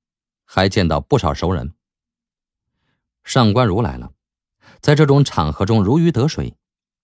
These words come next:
从庞静以下，几乎所有人都愿意与他结交，好像他才是板上钉钉的碧玉城主。其实大家都知道，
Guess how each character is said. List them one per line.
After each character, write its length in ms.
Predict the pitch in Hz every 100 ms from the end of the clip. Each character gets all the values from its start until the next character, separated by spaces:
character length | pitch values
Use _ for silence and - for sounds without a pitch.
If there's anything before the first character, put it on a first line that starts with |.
| _ _
从 280 | - 139 147
庞 260 | - 170
静 120 | 196
以 140 | 139 65
下， 280 | - 131 _ _ _ _
几 120 | - 139
乎 140 | 147
所 220 | - 139
有 100 | 208
人 180 | 98 98
都 180 | 127 190
愿 140 | 139
意 80 | 85
与 140 | 69
他 160 | 71 85
结 160 | 76 67
交， 200 | 62 - _ _ _ _ _ _
好 180 | 101
像 160 | 101 120
他 220 | - 190
才 120 | 151
是 200 | 110 92
板 260 | 73 - 82
上 140 | 104
钉 260 | 104 131 117
钉 160 | 156 156
的 160 | 69
碧 220 | - 123
玉 100 | 87
城 180 | 76 76
主。 200 | 64 50 _ _ _ _ _ _ _ _
其 200 | - 90
实 140 | -
大 160 | 73 69
家 100 | 71
都 160 | 98 104
知 80 |
道， 220 | - -